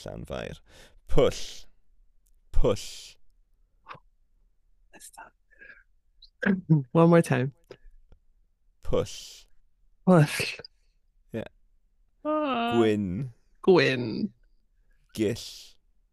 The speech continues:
Speaker 2: Gill.
Speaker 1: Gore.
Speaker 2: Gore.
Speaker 1: Ger.
Speaker 2: Ger.
Speaker 1: Y.
Speaker 2: Y.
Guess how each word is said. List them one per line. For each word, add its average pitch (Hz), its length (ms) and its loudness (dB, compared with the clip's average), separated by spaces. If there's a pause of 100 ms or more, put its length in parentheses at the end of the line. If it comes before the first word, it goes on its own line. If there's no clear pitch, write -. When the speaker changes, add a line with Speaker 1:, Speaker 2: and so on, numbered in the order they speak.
(140)
Speaker 2:
Gill. 160 240 6 (1600)
Speaker 1:
Gore. 98 640 -2 (520)
Speaker 2:
Gore. 170 680 0 (1600)
Speaker 1:
Ger. 95 500 -6 (640)
Speaker 2:
Ger. 170 560 2 (920)
Speaker 1:
Y. 98 480 -2 (500)
Speaker 2:
Y. 156 500 4